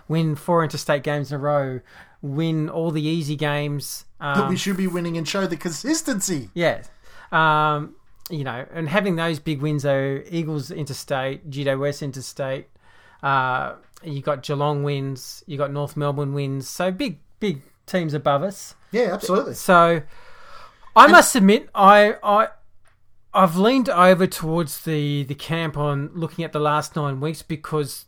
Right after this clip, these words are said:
Speaker 1: the whole thing we were preaching when we were six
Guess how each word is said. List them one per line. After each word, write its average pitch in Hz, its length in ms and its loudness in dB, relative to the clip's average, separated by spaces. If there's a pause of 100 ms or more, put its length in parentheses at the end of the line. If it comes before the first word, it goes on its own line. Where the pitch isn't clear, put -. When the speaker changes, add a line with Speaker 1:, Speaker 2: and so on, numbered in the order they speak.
(140)
Speaker 1:
the 147 100 -4
whole 190 240 4
thing 170 240 -2
we 156 120 -2
were 147 140 2
preaching 147 760 -4 (680)
when 160 280 -2
we 160 120 0
were 160 320 2
six - 720 -6